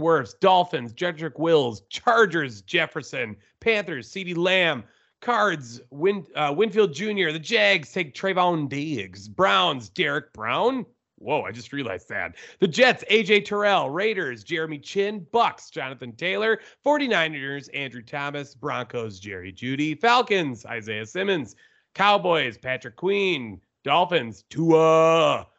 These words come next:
Raiders, T Higgins. Jacksonville,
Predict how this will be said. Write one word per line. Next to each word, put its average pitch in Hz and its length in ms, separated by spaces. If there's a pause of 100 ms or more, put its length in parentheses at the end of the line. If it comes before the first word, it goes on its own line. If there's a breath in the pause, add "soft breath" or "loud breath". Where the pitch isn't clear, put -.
(200)
Raiders, 170 500
T 147 260
Higgins. 151 640 (500)
Jacksonville, 160 920